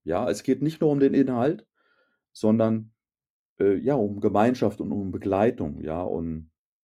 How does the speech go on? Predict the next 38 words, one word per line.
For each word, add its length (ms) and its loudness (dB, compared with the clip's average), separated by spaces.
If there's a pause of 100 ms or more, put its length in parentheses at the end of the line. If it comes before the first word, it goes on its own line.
(800)
ja, 300 2
vielleicht, 460 2
äh, 180 -2 (500)
also 180 2
ich 140 0
weiß 220 8
zum 120 -4
Beispiel 260 2
bei 100 -4
mir, 200 0
dass 180 0
dieses 400 -4 (420)
geschützte 400 -2
Forum, 520 2
wo 140 -2
wir 80 -2
uns 180 -4
austauschen, 640 -6
oder 220 2
diese 300 0
regelmäßigen 640 0
Live-Zoom-Treffen, 920 -2 (600)
die 80 -2
sind 160 -2
einfach 300 -4
Gold 360 8
wert. 200 0
Die 80 -2
sind, 440 -6
die, 180 -8 (100)
die 60 -20
bringen 260 2
so 220 0
viele 220 4
Leute 340 4
voran 500 2
und, 220 -2 (500)
ähm, 240 -4